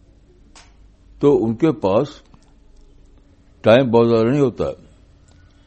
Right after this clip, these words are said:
آپ کو چاہیے کہ ان کو بہت ہی کم اپنی بات بولیں، زیادہ تر ان کی بات سنیں۔ آپ زیادہ بولیں گے تو وہ پریشان ہو جائیں گے، وہ بولیں تو سنیے،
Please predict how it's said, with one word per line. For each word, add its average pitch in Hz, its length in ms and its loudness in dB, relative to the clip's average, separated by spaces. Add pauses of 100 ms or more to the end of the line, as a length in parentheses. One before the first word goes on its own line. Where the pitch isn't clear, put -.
(680)
آپ 139 260 2
کو 147 100 -2
چاہیے 120 280 2
کہ 135 120 -6
ان 110 140 -4
کو 127 320 -2 (880)
بہت 139 440 -2
ہی 135 180 -4 (1300)
کم 143 280 2
اپنی 123 240 -2
بات 113 240 2
بولیں، 110 540 -2
زیادہ 101 240 0
تر 110 120 -4
ان 127 220 -8
کی 139 100 -6
بات 98 180 -2
سنیں۔ 67 260 -14 (1500)
آپ 120 220 -2
زیادہ 127 260 2
بولیں 127 340 -2
گے 135 140 2 (520)
تو 107 80 -8
وہ 104 60 -4
پریشان 110 440 -2
ہو 92 60 -8
جائیں 76 180 -10
گے، - 160 -20 (2250)
وہ 120 180 2
بولیں 139 300 2
تو 151 120 -8
سنیے، 156 340 -2